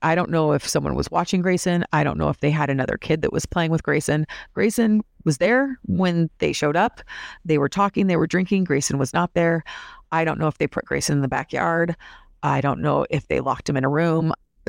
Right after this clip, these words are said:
Grayson was there. So again, I am, I'm a mom. I always look for where kids are.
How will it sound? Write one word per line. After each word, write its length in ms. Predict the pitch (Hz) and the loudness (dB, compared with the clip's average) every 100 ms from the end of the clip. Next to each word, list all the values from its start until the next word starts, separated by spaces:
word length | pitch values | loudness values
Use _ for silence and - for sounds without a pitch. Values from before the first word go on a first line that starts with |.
| 165 | -2
Grayson 380 | - 180 - 202 | 2 0 2 0
was 120 | 165 | 2
there. 280 | 165 160 156 | 0 2 0
So 160 | - - - | -2 -6 -2
again, 380 | 165 165 147 139 - - | -2 0 -2 -4 -8 -2
I 400 | 165 180 196 - | 0 2 2 0
am, 440 | 170 156 147 147 147 - _ - | 2 4 4 2 -2 -6 _ -4
I'm 160 | 147 135 | 0 2
a 40 | |
mom. 500 | 135 147 170 170 175 - | 2 2 4 4 2 2
I 140 | 147 | 0
always 320 | 147 147 139 131 | 2 2 2 0
look 120 | - | -2
for 120 | 127 | -2
where 140 | 117 | -2
kids 320 | - - 151 151 | -2 -2 0 0
are. 360 | 143 143 143 | 2 2 -2